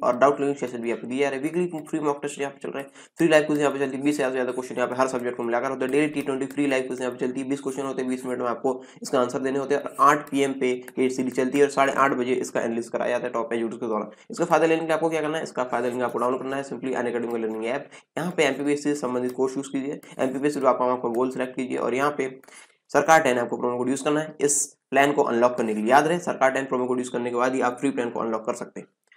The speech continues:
और यदि आप प्लस बैचेस के साथ जाना चाहते हैं, आप अपनी all round प्रिपरेशन के लिए, तो यहाँ पे विभिन्न प्रकार के बैचेस चल रहे हैं। प्रीलिम्स के यहाँ पे अल्टीमेट सिक्सटी डेज का क्रैश कोर्स यहाँ पे चल रहा है, संपूर्ण ज्ञान, जो कि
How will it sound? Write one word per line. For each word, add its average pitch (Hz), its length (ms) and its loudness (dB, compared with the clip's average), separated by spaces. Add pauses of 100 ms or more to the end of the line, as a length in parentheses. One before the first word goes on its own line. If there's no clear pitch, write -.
(360)
और 151 80 2
यदि 160 140 6
आप 202 60 4
प्लस 170 200 2
बैचेस 165 440 0
के 170 60 -4
साथ 160 180 -2
जाना 151 160 -2
चाहते 160 220 -4
हैं, 170 60 -4
आप 123 180 2
अपनी 131 140 -4
all 123 140 4
round 123 160 0
प्रिपरेशन 131 380 -2
के 143 100 -4
लिए, 151 100 0
तो 147 60 -4
यहाँ 123 140 -2
पे 123 80 0
विभिन्न 131 220 -2
प्रकार 123 220 0
के 127 60 -4
बैचेस 117 280 -4
चल 131 80 -2
रहे 139 140 0
हैं। 139 100 -2
प्रीलिम्स 139 280 0
के 139 100 -4
यहाँ 131 320 -4
पे 127 200 -2 (180)
अल्टीमेट 143 540 2
सिक्सटी - 320 -6
डेज 127 200 2
का 127 100 -6
क्रैश 123 200 0
कोर्स 131 200 -6
यहाँ 131 120 -2
पे 135 80 -8
चल 131 120 -6
रहा 127 100 -2
है, 135 60 -2
संपूर्ण 131 420 -4
ज्ञान, 127 280 0
जो 120 160 -2
कि 123 260 -6